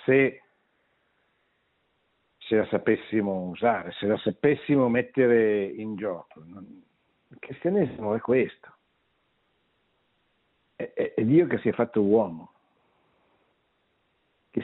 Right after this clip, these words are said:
si è fatto uccidere. Lui, Dio, per salvare me.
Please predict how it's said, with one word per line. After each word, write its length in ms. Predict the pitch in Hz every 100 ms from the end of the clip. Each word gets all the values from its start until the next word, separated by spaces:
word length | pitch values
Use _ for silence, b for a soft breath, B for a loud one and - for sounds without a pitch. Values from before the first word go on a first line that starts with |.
| -
si 80 |
è 60 | 139
fatto 340 | - 165 -
uccidere. 840 | 139 127 - 160 95 82 76 - - _ _ _ _ _ _ _ _ _ _ -
Lui, 360 | 127 170 127
Dio, 500 | 98 151 127 85 78 _ _ _ _ _ _ _ _ _ _ _ _ _ _ _ _
per 200 | - 127 -
salvare 560 | 123 104 147 156 151 -
me. 380 | 113 147 -